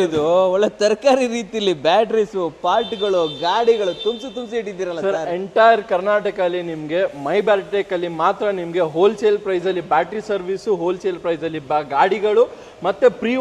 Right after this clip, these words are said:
Speaker 2: ಓನ್ಡ್ ಆಗಿರ್ಲಿ, ರಿಫರ್ಬಿಶ್ ಗಾಡಿಗಳು ಸರ್ವಿಸ್ ಜೊತೆಗೆ ನಮ್ಮಲ್ಲಿ ಮಾತ್ರ.
Speaker 1: ಎಷ್ಟ್ ರೇಟ್ ಇಂದ ಸ್ಟಾರ್ಟ್ ಆಗುತ್ತೆ?
Speaker 2: ಮೂವತ್ತೊಂಬತ್ತು ಸಾವಿರ ರೂಪಾಯಿಂದ. ಚೇತಕ್ ಆಗ್ಲಿ,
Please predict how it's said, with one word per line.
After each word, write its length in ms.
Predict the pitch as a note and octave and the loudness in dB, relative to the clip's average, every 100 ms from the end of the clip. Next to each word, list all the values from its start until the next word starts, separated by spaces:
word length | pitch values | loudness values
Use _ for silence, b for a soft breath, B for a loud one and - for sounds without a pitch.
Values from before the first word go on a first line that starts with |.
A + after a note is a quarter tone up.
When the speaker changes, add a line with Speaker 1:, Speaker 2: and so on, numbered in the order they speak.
| B3+ | 2
Speaker 2:
ಓನ್ಡ್ 180 | B3 A#3+ | 4 2
ಆಗಿರ್ಲಿ, 300 | G#3 A3+ A3+ A3 | 0 -2 -4 -4
ರಿಫರ್ಬಿಶ್ 420 | A3 G#3+ F#3+ F3 F#3 | -4 -4 -4 -2 0
ಗಾಡಿಗಳು 360 | F3+ F3 G#3 G#3 | 2 0 -2 0
ಸರ್ವಿಸ್ 320 | F3 G3 A#3 G#3 | 0 0 -2 -2
ಜೊತೆಗೆ 320 | F#3+ F3+ F3 G#3+ D3 | -2 0 -2 -2 -4
ನಮ್ಮಲ್ಲಿ 320 | D3 F3 E3 D3 | -4 -4 -4 -4
ಮಾತ್ರ. 220 | C3+ C3 A2+ - F3 | -6 -8 -10 -6 -6
Speaker 1:
ಎಷ್ಟ್ 160 | G3 C4+ | -2 -4
ರೇಟ್ 160 | C#4+ C4 | -2 -2
ಇಂದ 100 | A#3+ | 0
ಸ್ಟಾರ್ಟ್ 180 | G#3 F3+ | 0 0
ಆಗುತ್ತೆ? 160 | E3 | 4
Speaker 2:
ಮೂವತ್ತೊಂಬತ್ತು 520 | G#3 G#3+ A3 G3+ G3 F#3+ | 6 6 2 0 0 0
ಸಾವಿರ 140 | E3+ | 0
ರೂಪಾಯಿಂದ. 380 | E3 D#3 C#3+ C3 A2 - - - - - | 0 -2 -4 -6 -8 -12 -20 -20 -20 -4
ಚೇತಕ್ 340 | G3+ G3+ A#3 G#3 | -2 0 2 4
ಆಗ್ಲಿ, 240 | G#3+ A3 | 4 4